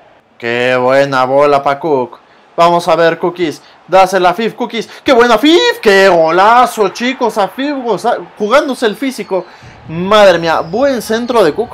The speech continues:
Ojo, Cook lateral derecho. Yo no digo nada, pero no llegan ofertas por Cook. Y de parche de lateral, ha rendido bien. Pero venga, chicos, dos a cero.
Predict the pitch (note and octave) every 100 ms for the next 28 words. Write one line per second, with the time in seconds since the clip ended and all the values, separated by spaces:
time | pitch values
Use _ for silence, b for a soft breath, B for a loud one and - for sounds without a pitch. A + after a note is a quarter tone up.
0 | B B - - A#3 B3 - - A#3+ A#3
1 | F3+ C#3+ D#3+ E3+ D3 A2 G2+ A#2+ A#2+ E3+
2 | F3+ E3 C#3+ C#3 F3+ F#3+ D3+ C3+ D3 C3+
3 | C3+ B2 C#3 D3 C3+ C3 A#2+ F3 F3 B
4 | B B _ _ C3 C3 C3+ C3+ D#3 D3
5 | C#3+ A2+ A2+ A#2 B2 C3 A3+ G4 - _
6 | _ - D3 D3 C#3 C3+ C#3+ B2 A2 G#2+
7 | G#2 b b _ - G#3+ F#3+ F3 D#3+ G#3
8 | F#3 F3+ F3 G#3+ A3 F3 G#3 G#3 G#3 G3+